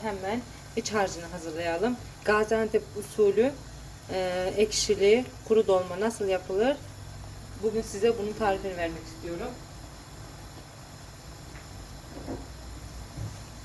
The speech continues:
Çok güzel oluyor kuru dolma. Yani benim tarifim arkadaşlar çok güzel oluyor. Benim dolmalarım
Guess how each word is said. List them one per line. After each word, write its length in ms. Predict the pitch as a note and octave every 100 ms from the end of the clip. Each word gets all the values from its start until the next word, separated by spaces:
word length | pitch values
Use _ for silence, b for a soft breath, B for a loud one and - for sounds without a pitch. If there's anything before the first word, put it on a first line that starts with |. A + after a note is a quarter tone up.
| - - - - - -
Çok 120 | A#3 A#3
güzel 240 | - B3+ A#3
oluyor 280 | G3+ F3 A3+
kuru 120 | A3 G3+
dolma. 440 | F3+ E3+ E3 F#3 B3+ - - - - - -
Yani 280 | G3+ G#3 G3+
benim 200 | G#3 A#3
tarifim 480 | A3+ A3 G#3+ A3+ G#3+
arkadaşlar 540 | G3+ A3 A#3+ - G#3
çok 200 | A#3+ A#3
güzel 180 | G3 G#3+
oluyor. 300 | G3 E3+ G3
Benim 240 | G3+ G#3
dolmalarım 680 | G#3 G3+ G3+ F#3+ F3 F3+ G#3+